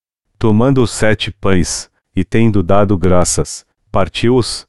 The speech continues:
e deu-os aos seus discípulos, para que estes os distribuíssem,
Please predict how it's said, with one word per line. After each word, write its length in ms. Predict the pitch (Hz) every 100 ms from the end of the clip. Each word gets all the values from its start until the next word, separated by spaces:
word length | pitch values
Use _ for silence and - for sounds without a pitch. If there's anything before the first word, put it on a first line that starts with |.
| _ _
e 80 | 95
deu-os 480 | 90 113 117 104 98
aos 200 | 110 110
seus 360 | - 113 98
discípulos, 800 | 98 104 - 104 - 80 71 - - _ _
para 220 | 104 101
que 180 | - 104
estes 480 | 104 - - 98 90
os 220 | 107 92
distribuíssem, 960 | 113 - 120 101 95 87 - 85 73